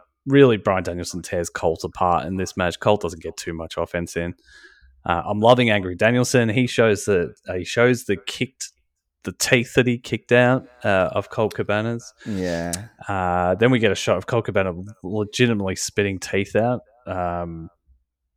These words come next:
Speaker 1: and then Tony comes to the ring to interview Bryan Danielson. He says he's gonna carry on kicking the heads into the Dark Order and that he will kick the head in of the Hangman eventually.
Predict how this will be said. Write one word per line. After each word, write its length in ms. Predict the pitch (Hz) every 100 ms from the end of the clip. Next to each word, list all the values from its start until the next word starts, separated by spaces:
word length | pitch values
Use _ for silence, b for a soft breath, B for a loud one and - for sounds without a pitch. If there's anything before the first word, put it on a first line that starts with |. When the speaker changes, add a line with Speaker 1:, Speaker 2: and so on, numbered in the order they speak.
| _ -
Speaker 1:
and 160 | 101
then 160 | 98 90
Tony 340 | - 156 160
comes 280 | 135 135 120
to 80 | 113
the 260 | 104 101 98
ring 300 | 101 101 95
to 120 | 98
interview 320 | 95 92 92
Bryan 280 | 95 92 90
Danielson. 480 | 90 87 90 - 85
He 160 | 127
says 240 | 123 117 101
he's 140 | 98
gonna 160 | 95 90
carry 360 | - 123 120
on 200 | 110 98
kicking 300 | 90 120 101 92
the 80 |
heads 320 | 90 98 90 101
into 160 | 95
the 100 | 85
Dark 380 | 82 87 85 -
Order 380 | 95 90 92 82 - B B B B
and 140 | 95 90
that 120 | 82
he 160 | 101
will 160 | 92 87
kick 260 | - 101 -
the 80 |
head 340 | 87 - 123 101
in 180 | 101 101
of 120 | 98
the 100 | -
Hangman 720 | - 110 104 98 98 95 90 - _ 92
eventually. 800 | 90 104 117 - 131 131 131